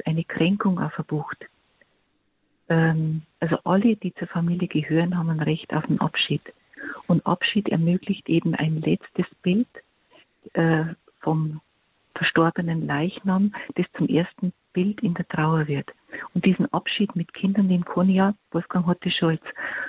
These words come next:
angesprochen, ich kann den ja vorbereiten und auch gestalten. Und so eine Orientierungshilfe sind für mich einfach die Sinne, die fünf Sinne. Also so, ähm,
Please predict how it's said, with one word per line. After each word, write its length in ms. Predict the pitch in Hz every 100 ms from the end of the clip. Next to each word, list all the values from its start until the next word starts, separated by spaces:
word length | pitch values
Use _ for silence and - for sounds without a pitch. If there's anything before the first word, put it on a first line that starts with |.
| -
angesprochen, 960 | - 170 190 202 - - 180 - 214 - - - - -
ich 160 | 190 -
kann 240 | - 202
den 180 | 190 180
ja 140 | 170
vorbereiten 720 | 160 - 180 190 180 175 - 180
und 100 | 170
auch 100 | 156
gestalten. 720 | 170 - 139 151 156 - 139 _ - -
Und 120 | 180 -
so 200 | 160 170 - - -
eine 240 | 175 170
Orientierungshilfe 1200 | 170 170 165 - 202 208 214 - 196 196 190 - _ -
sind 180 | 170 175
für 140 | 180
mich 240 | 175 196 -
einfach 320 | 160 170 170
die 180 | 160 160 -
Sinne, 360 | 190 185 147 - -
die 60 |
fünf 320 | 160 - 208 202 -
Sinne. 300 | 170 156 143 _ _ _ _ _ _ _ -
Also 240 | 160 165 -
so, 240 | 160 160 - _ _ _ -
ähm, 460 | 160 156 147 151